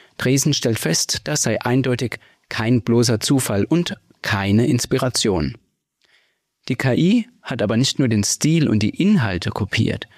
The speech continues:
Sie hat auch ungefragt den Namen des Nutzers aufs Cover gesetzt, eine Autorenvita erfunden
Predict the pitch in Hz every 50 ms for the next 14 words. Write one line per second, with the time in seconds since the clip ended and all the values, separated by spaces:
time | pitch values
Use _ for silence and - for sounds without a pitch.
0 | - - _ _ _ - - 160 151 - - - 139 - 196 202 190 190 - 123
1 | 120 117 - 104 95 90 87 98 110 113 104 98 - - 127 123 - - 117 -
2 | - 98 98 - - - - - - 151 160 160 156 - - 147 131 - - -
3 | - 208 - 127 113 110 104 95 - - 95 92 - - - 95 107 117 143 160
4 | 151 147 151 147 143 - 147 - - 127 - - 127 120 - 135 127 123